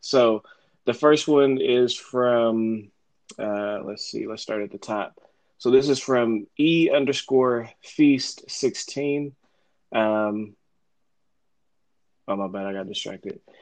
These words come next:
He said, "What should, what should Sony do moving forward in the next few months to right the ship <laughs> and regain momentum and relevance for the P S five? I'm not an Xbox fan,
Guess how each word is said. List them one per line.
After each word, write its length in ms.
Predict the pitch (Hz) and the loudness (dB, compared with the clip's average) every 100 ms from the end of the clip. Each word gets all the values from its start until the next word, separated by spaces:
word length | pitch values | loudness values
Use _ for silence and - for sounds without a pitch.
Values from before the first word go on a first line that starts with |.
| _ _ | _ _
He 60 | 160 | -2
said, 220 | - 131 | 4 4
"What 200 | 120 165 | 6 4
should, 220 | - 147 - _ | 0 -4 -4 _
what 440 | 117 113 135 - | -10 2 2 2
should 300 | - - 147 | 0 0 0
Sony 420 | 131 143 131 127 | -2 -2 0 0
do 280 | 113 127 120 | 0 0 2
moving 340 | 110 113 110 104 | 2 0 0 -4
forward 520 | - 117 104 98 98 - | -4 -2 -2 -4 -10 -8
in 160 | 110 | -4
the 80 | 110 | -2
next 320 | 107 110 - | 0 -2 -6
few 160 | - 104 | -6 -4
months 560 | 104 107 - - - - _ _ _ _ | -2 -2 -6 -10 -18 -20 _ _ _ _
to 140 | - | -4
right 400 | 107 107 110 110 | 0 2 2 0
the 120 | - - | -4 -4
ship 460 | - 135 113 113 - - - - - - - | -2 0 0 -2 -6 -4 -6 -12 -8 -6 -6
<laughs> 680 | _ - 131 - - - - | _ -4 -4 -6 -16 -14 -2
and 200 | 156 123 | 2 2
regain 460 | 123 135 127 123 120 | 2 2 2 0 0
momentum 680 | 113 113 123 117 107 107 - _ - - - | 0 0 -4 -4 -6 -6 -10 _ -20 -20 -6
and 180 | 110 113 | -2 4
relevance 720 | 120 113 113 104 - - - _ _ - | 4 4 0 -2 -6 -16 -20 _ _ -2
for 140 | 127 | 0
the 60 | 113 | 0
P 220 | 131 120 | 2 2
S 160 | 104 | 2
five? 380 | - 110 95 - - _ _ _ _ | 0 0 -2 -6 -16 _ _ _ _
I'm 120 | 110 | 0
not 140 | 127 123 | 2 4
an 120 | 117 | 4
Xbox 460 | 120 113 117 104 - | 2 0 0 -2 -2
fan, 540 | - 120 107 107 110 | -2 0 0 -4 -8